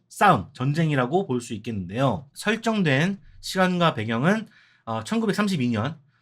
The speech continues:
흑인들이 아직까지도 차별을 받고 있던 때고요. 실제로 영화가 케이케이케이를 등장시키면서,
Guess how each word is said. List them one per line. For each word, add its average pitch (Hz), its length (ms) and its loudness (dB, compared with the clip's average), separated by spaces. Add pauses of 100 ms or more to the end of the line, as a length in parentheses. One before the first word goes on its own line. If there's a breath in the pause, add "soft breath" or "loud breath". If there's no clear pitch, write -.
(180)
흑인들이 220 1000 2 (300 soft breath)
아직까지도 151 460 0
차별을 247 440 2
받고 139 280 0
있던 104 520 -6 (140)
때고요. 139 560 -2 (160)
실제로 175 480 2
영화가 123 520 6 (260 soft breath)
케이케이케이를 180 1400 -2
등장시키면서, 139 1000 -2